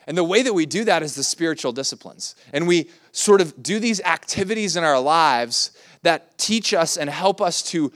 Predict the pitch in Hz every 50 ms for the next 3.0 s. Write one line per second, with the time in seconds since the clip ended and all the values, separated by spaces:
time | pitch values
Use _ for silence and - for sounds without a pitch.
0 | - _ _ - - - - - 160 175 185 208 214 214 208 170 170 160 151 143
1 | - - 175 165 147 135 123 113 110 110 113 113 - - - _ _ _ _ _
2 | _ - - 143 123 127 131 123 107 - - 113 101 92 - - 101 82 - -